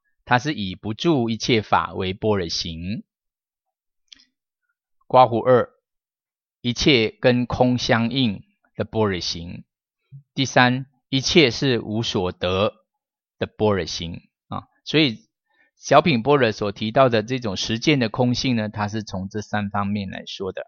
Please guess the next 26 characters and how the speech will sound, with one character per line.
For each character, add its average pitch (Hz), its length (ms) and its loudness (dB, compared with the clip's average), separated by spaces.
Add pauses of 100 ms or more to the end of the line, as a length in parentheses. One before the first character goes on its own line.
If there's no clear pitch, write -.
(180)
啊。 98 180 -4 (800)
好， 110 160 4
我 123 100 0
们 98 160 -2
看 107 180 -2
十 - 140 -8
八 98 240 0
页。 98 300 -6 (4000)
再 156 140 4
来 135 160 6
我 117 120 4
们 104 160 -2
看 110 400 2
中 160 340 2
本 90 320 0
般 113 260 0
若， 104 180 -2 (1040)
刮 120 180 10
胡 107 140 0
二。 - 340 -2 (480)
那 151 120 2
中 196 280 2
本 113 240 2
般 135 180 0
若 113 200 0
呢， 98 320 -8